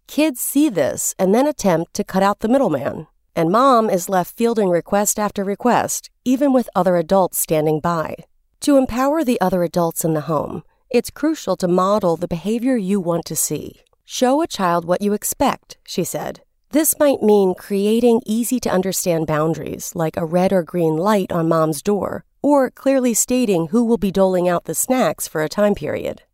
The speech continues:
It's also important to let the other adults know you're practicing setting boundaries. That way, when a child is in distress but mom walks away,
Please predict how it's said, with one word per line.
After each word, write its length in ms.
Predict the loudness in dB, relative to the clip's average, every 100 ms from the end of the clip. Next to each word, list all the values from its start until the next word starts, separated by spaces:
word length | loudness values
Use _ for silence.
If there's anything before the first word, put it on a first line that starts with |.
| _ _
It's 240 | 0 2 4
also 360 | 2 2 2
important 520 | 2 2 2 2 2 0
to 100 | -2
let 180 | -2 -2
the 140 | -4
other 260 | -2 0 0
adults 380 | 0 0 -2 0
know 300 | 2 2 0
you're 220 | -2 -4
practicing 760 | -2 -4 -2 -4 -4 -2 -2 -2
setting 380 | 0 0 2
boundaries. 720 | 2 0 0 -6 -10 -12 -14 -14 _ _
That 240 | 0 0 2
way, 300 | 0 2 0
when 160 | 0 0
a 40 |
child 440 | 0 -2 0 0 0
is 120 | 0
in 120 | 0
distress 580 | 0 -4 0 2 0 -2
but 180 | -6 -2
mom 360 | 2 4 4
walks 320 | 2 0 -4
away, 500 | -4 -2 -2 -4 -6